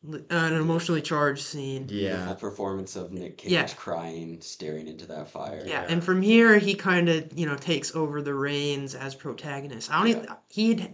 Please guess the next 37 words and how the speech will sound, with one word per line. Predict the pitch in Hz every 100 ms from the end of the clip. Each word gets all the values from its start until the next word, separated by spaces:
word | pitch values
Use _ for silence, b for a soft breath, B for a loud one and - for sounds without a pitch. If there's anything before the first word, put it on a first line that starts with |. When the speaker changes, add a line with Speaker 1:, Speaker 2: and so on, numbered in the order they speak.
| - 165
Speaker 1:
doesn't | 170 180 165
have, | 143 156 151
like, | 151 147
any | 147 147
meaningful | 139 139 143 143 147 - 139
screen | 120 - 135 135
time | 135 131 123 123 117
for, | 117
like, | 110 101 -
twenty, | - 143 143 143
thirty | 135 143 139 135
minutes | 135 135 127 -
Speaker 2:
Mm-hmm. | 120 113
Speaker 1:
before | 107 143
this, | 123 -
by | - 123
the | 135 143
way. | 135 135 135
Speaker 2:
Yeah. | 107 101 92 87
Speaker 3:
Mm-hmm. | 104 98 87 -
Speaker 1:
So | 151
he's | 165 170
very | 170 180 180
much, | 170 160 - -
like, | 147 135 - - - b b -
absent | 139 139 139 147 139 123 117
from | - 151 139 135 123 127 -
a |
Speaker 2:
Mm-hmm. | 120
Speaker 1:
lot | 143 139 139
of | 135
the |
first | 135 - 127 131
hour, | 123 123 127 127 113
I'd | 113 117
say. | - 131 120 123 -
Speaker 3:
Mm-hmm. | 104 95